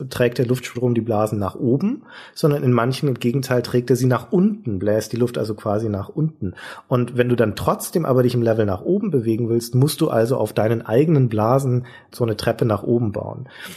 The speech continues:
Und das ist, wie gesagt, nicht ganz einfach.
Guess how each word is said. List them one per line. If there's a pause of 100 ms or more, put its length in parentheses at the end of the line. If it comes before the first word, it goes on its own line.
(240)
Und
das
ist,
wie
gesagt,
nicht
ganz
einfach.